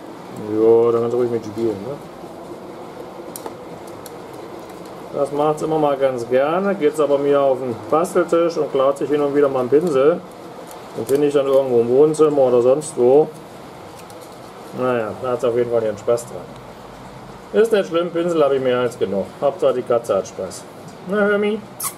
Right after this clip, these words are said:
Hat er Spaß? Ja, ne? Ei, ei, ei, ei, ei, die ganze ruhig kauen, alles gut,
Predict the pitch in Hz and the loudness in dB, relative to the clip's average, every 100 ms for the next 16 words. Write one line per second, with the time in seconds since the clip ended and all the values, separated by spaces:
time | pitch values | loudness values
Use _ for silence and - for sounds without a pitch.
0 | - - - - - - - - - - | -16 -18 -18 -16 -16 -16 -20 -20 -20 -6
1 | 165 156 220 240 - - - - - - | -4 -2 0 0 -2 -16 -20 -20 -18 -18
2 | - - - - - - - - - - | -18 -20 -18 -20 -16 -16 -16 -18 -18 -18
3 | - - - - 117 107 107 110 101 107 | -20 -20 -16 -10 -6 -2 -2 -2 -2 -6
4 | 113 - - - - - - - - - | -6 -12 -20 -20 -20 -20 -20 -20 -20 -18
5 | - - - - - - - - - - | -18 -18 -20 -20 -20 -20 -20 -20 -20 -20
6 | - 120 110 113 113 117 131 123 127 123 | -14 -8 -6 -4 -4 -4 -4 -4 -4 -4
7 | 120 120 131 127 104 - 117 120 127 117 | -2 -4 -2 -2 -4 -2 0 2 2 0
8 | 113 120 - - 127 | -8 -10 -12 -12 -12